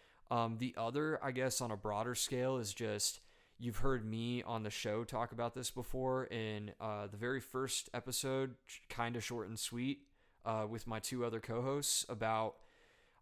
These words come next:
I think we live in a world where men and even,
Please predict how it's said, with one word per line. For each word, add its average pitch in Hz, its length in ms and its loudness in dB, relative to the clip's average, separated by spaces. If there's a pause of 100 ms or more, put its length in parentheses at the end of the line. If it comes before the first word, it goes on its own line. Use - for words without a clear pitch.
I 127 80 4
think 147 220 0
we 143 100 2
live 131 300 4
in 127 60 0
a 123 60 0
world 117 360 2
where 117 180 0
men 107 500 0 (100)
and 107 460 -2 (120)
even, 147 240 -4